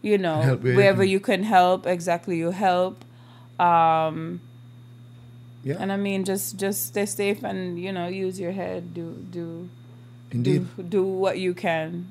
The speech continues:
Speaker 1: you know, because there's only so much we could do. I think what would get you super frustrated and what I try to stop myself from doing is focusing on the things that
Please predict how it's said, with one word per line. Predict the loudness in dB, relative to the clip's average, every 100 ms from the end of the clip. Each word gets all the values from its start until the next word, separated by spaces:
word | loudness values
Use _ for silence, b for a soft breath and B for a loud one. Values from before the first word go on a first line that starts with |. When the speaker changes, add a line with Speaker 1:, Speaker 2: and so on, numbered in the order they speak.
| -8
Speaker 1:
you | -6
know, | -6 -8 -10 -16 -20 B B -8
because | -2 4 6
there's | 6 4
only | 6 6 4
so | 2
much | 2 2 0
we |
could | -2 0
do. | 2
I | 2
think | 2 -4 -2 -4 B B
what | 0 0 0
would | 0 0 0
get | -2 0
you | -2
super | -2 -6 -4 -6
frustrated | -4 -6 -4 -4 -2 -2 -4 -4 -8 B B B B
and | -4 -2
what | 0
I | 0
try | -4 -2 -2
to | -2
stop | -6 0 0
myself | 0 -4 -4 -6
from | -6 -4
doing | -2 -2
is | -4 -10 -12 B B B
focusing | -4 -2 0 -4 -2 -2
on | -2 -2
the |
things | -4 -2 -2 -2
that | -4 -6